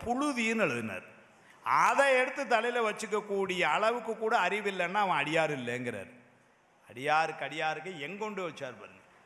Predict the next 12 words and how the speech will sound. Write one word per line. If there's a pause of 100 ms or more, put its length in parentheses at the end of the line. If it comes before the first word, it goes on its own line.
(160)
"சேவடி
நீர்
ஆடார்", (640)
ரைட்டுங்களா? (580)
"இறப்பினோடு (240)
பிறப்பினுக்கே
இனியராய்", (840)
அதுலயே
இந்த
பிறப்பிலேயே
ரொம்ப
விரும்-,